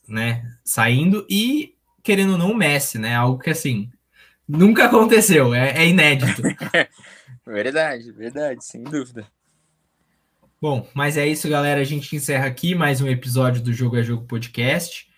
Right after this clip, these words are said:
Speaker 1: Não se esqueça de seguir a gente no Spotify ou em qualquer plataforma aí de áudio que você esteja nos acompanhando. A gente também tem um canal no YouTube. Por hora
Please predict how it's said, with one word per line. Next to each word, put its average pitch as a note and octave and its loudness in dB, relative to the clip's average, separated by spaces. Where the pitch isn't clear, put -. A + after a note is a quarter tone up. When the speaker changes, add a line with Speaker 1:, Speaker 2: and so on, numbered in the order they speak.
Speaker 1:
Não F3+ 2
se F#3 -2
esqueça D3 0
de - -20
seguir D3 0
a C#3 4
gente C3+ -4
no B2+ 0
Spotify E3 -2
ou C#3+ 0
em C3 -4
qualquer C3 -4
plataforma A#2+ -2
aí A2+ -2
de A#2 -4
áudio A2 -4
que - -16
você A#2+ -6
esteja C#3 0
nos B2+ 2
acompanhando. G3 0
A G3 2
gente G#3 -2
também F#3 2
tem F#3 -2
um E3+ -2
canal D#3+ -2
no D#3+ -4
YouTube. G3+ -2
Por E3+ -4
hora D#3 2